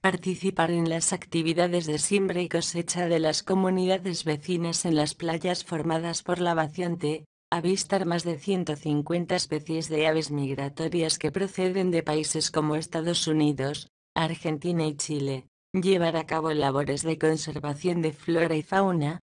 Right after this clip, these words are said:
participar en la siembra de los huevos de taricayas para su posterior liberación setenta días después. Finalmente, la última estación Pacaya Trascendental,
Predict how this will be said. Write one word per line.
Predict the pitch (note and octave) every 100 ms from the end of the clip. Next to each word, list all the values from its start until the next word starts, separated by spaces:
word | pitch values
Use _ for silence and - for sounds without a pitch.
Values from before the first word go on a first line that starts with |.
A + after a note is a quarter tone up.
| -
participar | D#3 D#3 D#3+ D3+ D3+ F3+ G3+
en | F#3
la | D#3+
siembra | D3+ G3 F#3+ F#3 F3
de | E3+ D#3+
los | D#3 E3+
huevos | F#3 F#3 E3 D#3
de | E3
taricayas | G3+ F3 F3 F3 E3 F3 D#3+
para | F3 D#3+ D#3
su | D#3+ D3
posterior | D3 - E3 E3 E3+ E3
liberación | E3 D3+ C#3+ C#3 - F3+ F3
setenta | D#3 D3 E3+ E3+ E3
días | E3 F3 D#3+
después. | D3+ C#3+ - D#3 D3 C#3+ - _ _
Finalmente, | _ F#3 D#3+ D#3+ E3 E3+ E3+ E3 D3+ D3 - _ -
la | E3+ E3
última | E3+ E3+ D#3
estación | D3 - D3 E3 F3+
Pacaya | E3+ D#3 D3+ E3+ F#3 F3
Trascendental, | F3 E3+ - D#3+ D#3 D3+ D3+ E3 D#3 C#3+ D3